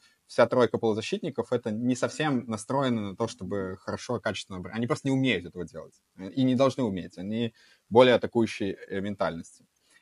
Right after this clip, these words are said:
И они при этом умеют хорошо владеть мячом. И у грузин действительно периодически получается хорошо владеть мячом. И,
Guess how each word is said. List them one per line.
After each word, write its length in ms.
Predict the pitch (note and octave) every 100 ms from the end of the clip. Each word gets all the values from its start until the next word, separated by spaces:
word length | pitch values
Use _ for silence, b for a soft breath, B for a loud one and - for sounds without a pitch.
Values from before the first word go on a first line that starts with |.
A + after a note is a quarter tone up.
| b
И 80 | G#2+
они 240 | B2 G3
при 200 | - F#3+
этом 240 | E3+ A#2+ G#2
умеют 300 | A2+ F#3 -
хорошо 320 | D3+ - D3+
владеть 320 | D#3 D3+ C#3+
мячом. 420 | D3+ - C#3 F2 -
И 60 | G#2+
у 100 | A#2+
грузин 320 | C3 C3 G#3+
действительно 480 | D3 G3+ - C3 A2+
периодически 540 | A#2+ A#2 A#2 - -
получается 560 | G#2+ A2 - A#2 F#2+ G2
хорошо 320 | G#2 - A2
владеть 320 | G#2+ G#2+ F#2+
мячом. 440 | G#2 - G3+ A#3+ - b b b b b
И, 440 | - B2 B2+ B2+